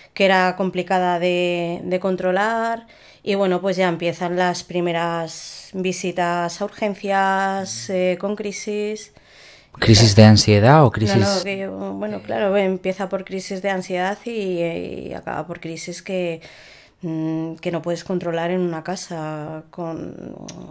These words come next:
Speaker 1: yo creo que alguna crisis ha, ha tenido con algún brote psicótico que
Speaker 2: Ah,
Speaker 1: ya
Speaker 2: brotes psicóticos.
Speaker 1: que es que en una casa, o sea, <laughs> a la familia no, no la puedes dejar así, o sea, es que literalmente te dejan con el culo al aire.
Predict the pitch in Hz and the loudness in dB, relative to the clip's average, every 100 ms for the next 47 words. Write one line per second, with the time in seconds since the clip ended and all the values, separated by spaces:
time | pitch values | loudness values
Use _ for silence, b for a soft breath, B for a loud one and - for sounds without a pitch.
0 | 151 B B B - 180 180 175 175 185 | -20 B B B -8 -6 -2 -4 -4 -2
1 | 180 185 180 180 175 170 175 170 170 170 | 0 2 2 0 -2 -4 -4 -4 -6 -6
2 | 170 170 185 208 202 190 185 180 180 185 | -8 -8 -8 -4 -2 -2 -2 -4 -8 -12
3 | b b b b - 185 175 180 185 226 | b b b b -12 -2 0 2 0 -2
4 | 196 165 175 170 180 185 190 185 185 180 | -4 -4 -4 -2 -2 0 0 -2 -6 -6
5 | 196 208 226 226 165 160 156 143 - - | -6 -6 -6 -6 -6 -6 -8 -8 -12 -16
6 | _ _ - 107 107 104 107 120 - 110 | _ _ 4 8 10 10 10 8 8 4
7 | 104 101 - 87 - - 170 - - - | 4 2 0 -2 -2 -4 -4 -2 -4 -2
8 | 196 190 185 196 - 220 233 196 202 185 | -2 0 0 -2 -2 -4 -4 -4 -4 -4
9 | 185 247 - - 196 190 - 185 180 196 | 0 0 -2 -4 -2 -2 -2 -2 2 2
10 | 190 185 180 185 196 196 247 196 175 160 | 2 2 2 0 -2 -2 -2 -2 -4 -6
11 | 165 - 160 151 - 185 170 - 175 - | -8 -8 -6 -6 -6 -8 -6 -6 -8 -8
12 | 175 175 - b b b 202 190 180 180 | -10 -10 -12 b b b -2 2 4 4
13 | 185 185 190 185 202 202 208 185 180 202 | 2 0 0 0 -2 -4 -2 -4 -4 -2
14 | 185 175 165 170 175 208 160 | -2 -2 -4 -6 -6 -6 -8